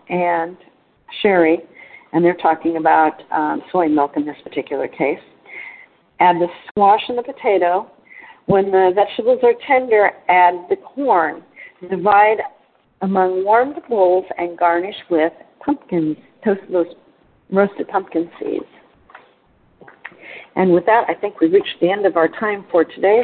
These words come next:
so I'm gonna stop there. <coughs> Excuse me. At the top of the hour, One Team Global on Facebook Live will be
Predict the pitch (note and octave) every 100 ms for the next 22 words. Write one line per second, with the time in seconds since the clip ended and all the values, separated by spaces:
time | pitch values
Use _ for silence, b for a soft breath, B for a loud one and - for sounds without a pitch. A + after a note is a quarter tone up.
0 | - F3 F3 F3 D#3+ - - F#3+ G#3+ -
1 | - G#3 G#3 D4 - B B B B B
2 | - - - - - G4 D4+ B4+ - G#3
3 | - - D#4 D3 - b b b G3+ G3
4 | - - - G#3 F#3+ - F3+ G3 A3+ B3
5 | A3+ G3 F#3+ - G3 F#3+ F#3 F#3+ G3+ A3+
6 | E3 E3 F3 E3+ - E3+ F3 F3 F#3 G3+
7 | F#3+ F3 E3+ D#3+